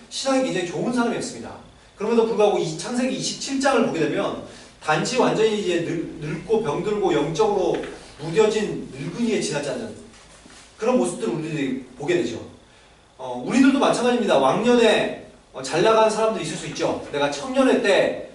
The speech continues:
정말 내 삶을 불사르면서 "내가 하나님의 영광을 위해 살아보리라. 세상을 품는 사람이 되어보리라." 이런 기대감으로 살았던 사람들도 있고, 얼마든지 우리들이 "왕년에 내가 한때는 이랬다." 저도 한때 굉장히 잘 나갔던 때가 있죠.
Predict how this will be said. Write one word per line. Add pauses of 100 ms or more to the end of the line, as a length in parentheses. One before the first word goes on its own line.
(140)
정말
내
삶을
불사르면서
"내가
하나님의
영광을
위해
살아보리라. (560)
세상을
품는
사람이
되어보리라." (280)
이런
기대감으로
살았던
사람들도
있고, (240)
얼마든지
우리들이
"왕년에
내가
한때는
이랬다." (220)
저도
한때
굉장히
잘
나갔던
때가
있죠.